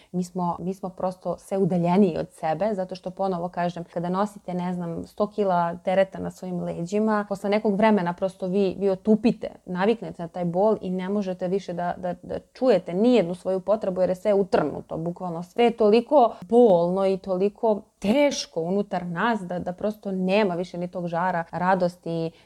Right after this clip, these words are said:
ni, ne znam, volje za životom, ni ovoga, ni onoga, jer prosto smo hronično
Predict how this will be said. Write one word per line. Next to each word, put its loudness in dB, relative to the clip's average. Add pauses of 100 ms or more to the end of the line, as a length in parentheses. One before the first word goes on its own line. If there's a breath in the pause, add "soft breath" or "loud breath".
ni, 2
ne -2
znam, -6
volje 4
za -4
životom, -2
ni -4
ovoga, 2
ni -6
onoga, -4
jer -8
prosto -12
smo -16
hronično 0